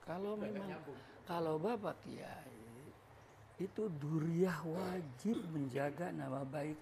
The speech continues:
Speaker 1: ayah Kiai. Sebab bagusnya orang tua itu tergantung kepada anak turun. Awas nih. Nah, sekarang bapaknya kiai, anaknya brengsek. "Masa anak kiai begitu?" Kan gitu kata orang-orang,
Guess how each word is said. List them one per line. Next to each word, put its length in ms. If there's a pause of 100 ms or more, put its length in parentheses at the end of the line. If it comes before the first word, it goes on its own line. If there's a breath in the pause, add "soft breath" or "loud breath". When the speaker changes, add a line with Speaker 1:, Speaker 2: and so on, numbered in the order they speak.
(140)
Speaker 1:
ayah 220 (100)
Kiai. 280 (440 loud breath)
Sebab 400 (100)
bagusnya 880 (160)
orang 280 (200)
tua 320 (160)
itu 320
tergantung 720
kepada 400
anak 320
turun. 400 (1700)
Awas 320
nih. 200 (1600 loud breath)
Nah, 80
sekarang 320
bapaknya 400
kiai, 400
anaknya 400
brengsek. 600
"Masa 260
anak 240
kiai 240
begitu?" 560
Kan 240
gitu 400
kata 320
orang-orang, 760